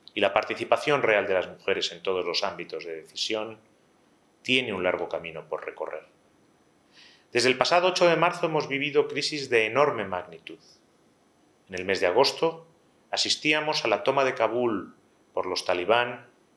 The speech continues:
y las voces de las mujeres afganas que se alzaban reivindicando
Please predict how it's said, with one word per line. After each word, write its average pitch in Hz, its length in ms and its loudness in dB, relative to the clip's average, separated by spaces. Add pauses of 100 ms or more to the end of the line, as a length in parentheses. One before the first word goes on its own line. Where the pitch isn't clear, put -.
(120)
y 104 100 -4
las 95 220 2
voces - 680 0 (520)
de 98 100 -4
las 98 160 0
mujeres 180 340 2
afganas 139 460 0
que 113 100 -6
se - 120 0
alzaban 131 380 2
reivindicando 101 840 -4